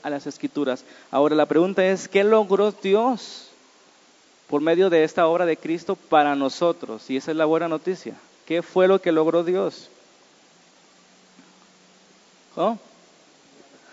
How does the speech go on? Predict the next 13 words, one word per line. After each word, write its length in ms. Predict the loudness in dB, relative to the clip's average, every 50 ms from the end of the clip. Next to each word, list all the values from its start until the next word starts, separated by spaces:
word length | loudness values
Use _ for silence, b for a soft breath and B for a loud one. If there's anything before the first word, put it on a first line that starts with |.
| b b -4
Reconciliarnos. 960 | -4 -4 -2 -2 -6 -4 -2 -2 0 2 0 0 0 -2 -6 -8 -10 -14 -20 -20 B B B B B
Esa 180 | -6 -2 0 2
palabra 280 | 4 6 6 6 6
reconciliar 840 | 4 4 2 0 0 0 -4 -6 -4 0 2 4 4 4 4 2 -2 -6 -14 -12
tiene 280 | -8 -6 -4 -4 -4 -4
que 180 | -2 0 0 2
leerse 640 | 2 2 2 2 0 0 -2 -4 -4 -4 -4 -4
de-, 360 | -6 -10 -6 -4 -2 -2 -2
desde 300 | -2 -4 -4 -2 0 0
lo 120 | 0 0 0
que 120 | -2 -4
hemos 260 | -2 -2 -4 -4 -4
visto 480 | -4 -4 -6 -6 -4 -2 0 0 0